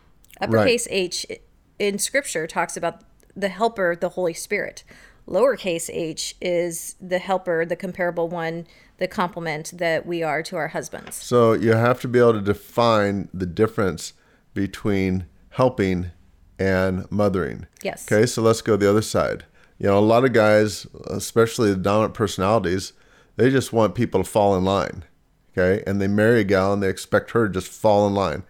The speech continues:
Speaker 1: "Hey, eh, you know, I want you to do this, this, this, and this." More like she's an, an assistant or a secretary or
Speaker 2: Right.
Speaker 1: a, or an employee.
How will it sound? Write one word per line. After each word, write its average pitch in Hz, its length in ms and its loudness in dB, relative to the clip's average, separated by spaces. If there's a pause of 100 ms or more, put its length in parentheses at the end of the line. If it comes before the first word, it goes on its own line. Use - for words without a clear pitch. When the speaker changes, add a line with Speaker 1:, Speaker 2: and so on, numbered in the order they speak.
Speaker 1:
"Hey, 135 240 2 (400)
eh, 107 200 4
you 113 160 2
know, 104 300 4 (140)
I 113 80 4
want 113 160 2
you 95 100 0
to 98 60 -4
do 110 120 4
this, 120 300 2
this, 120 300 2
this, 110 260 0
and 110 100 0
this." 104 200 4 (280)
More 123 240 4
like 123 240 4
she's 123 300 2
an, 107 120 2
an 104 180 0 (100)
assistant 107 1000 0
or 104 180 4
a 98 40 2
secretary 101 840 0
or 104 200 2
Speaker 2:
Right. 104 280 6
Speaker 1:
a, - 40 -20 (300)
or 117 160 4
an 110 60 2
employee. 120 760 2